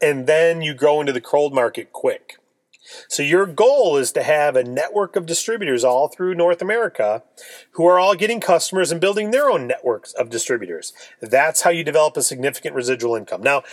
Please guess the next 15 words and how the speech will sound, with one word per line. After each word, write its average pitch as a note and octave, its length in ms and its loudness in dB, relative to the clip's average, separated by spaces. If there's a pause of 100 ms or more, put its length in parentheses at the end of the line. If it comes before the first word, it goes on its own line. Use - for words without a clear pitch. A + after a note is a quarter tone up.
(180)
I'm E3 80 -2
gonna G#3+ 100 0
share B3+ 220 4
this A3+ 180 0
last F#3+ 320 0
thing. D#3 160 0
When C#3+ 100 -2
you D3+ 80 -6
talk E3+ 240 2
about E3 220 2
warm D#3 300 2
market E3+ 300 0
and C3 100 -8
cold C#3+ 200 0
market, F#2 360 -6